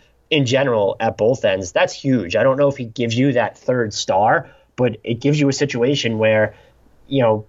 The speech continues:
you have someone in theory. There is no ideal Anthony Davis defender, but that's sort of, you know, now there's Jay Crowder and, and DeAndre Ayton are two guys that you can throw up against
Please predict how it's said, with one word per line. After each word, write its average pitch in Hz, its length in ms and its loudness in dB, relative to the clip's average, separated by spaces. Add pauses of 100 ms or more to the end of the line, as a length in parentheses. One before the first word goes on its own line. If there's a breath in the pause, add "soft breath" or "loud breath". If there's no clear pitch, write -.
you 139 140 2
have 156 300 0
someone 127 400 2
in 123 160 2
theory. 120 560 0
There 123 160 4
is 135 100 2
no 120 140 2
ideal 117 300 0
Anthony 117 260 0
Davis 117 260 2
defender, 101 460 0
but 95 260 0 (160)
that's 117 260 -2
sort 117 220 2
of, 110 300 -2
you 120 80 0
know, 110 60 2
now 110 300 2
there's 113 220 -2
Jay 127 160 0
Crowder 123 380 2
and, 110 240 0
and 120 120 -2
DeAndre 113 420 2
Ayton 107 120 0
are 95 80 0
two 113 180 -2
guys 110 280 2
that 107 80 -6
you 104 60 -6
can 110 120 -4
throw 107 160 2
up 107 160 2
against 104 300 -4